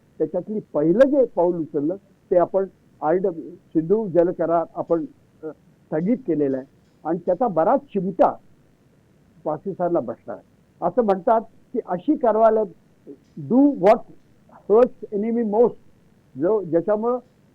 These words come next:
ब-, ब-, अ, शत्रूला जास्तीत जास्त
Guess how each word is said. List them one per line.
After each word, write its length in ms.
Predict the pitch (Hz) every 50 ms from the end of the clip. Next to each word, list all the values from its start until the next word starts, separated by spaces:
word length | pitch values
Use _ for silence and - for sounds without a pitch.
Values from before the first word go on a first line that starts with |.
| _ _ -
ब-, 360 | 151 151 156 165 160 151 143
ब-, 260 | 151 160 160 160 160 151 147
अ, 300 | 147 143 139 139 131 131 139 143 143 147 147 156 156 _ -
शत्रूला 380 | 185 175 - 226 233 247 240 226
जास्तीत 720 | 165 180 175 170 - _ _ _ _ _ - 269 254 220
जास्त 560 | 190 185 - 170 220 254 302 294 - - 262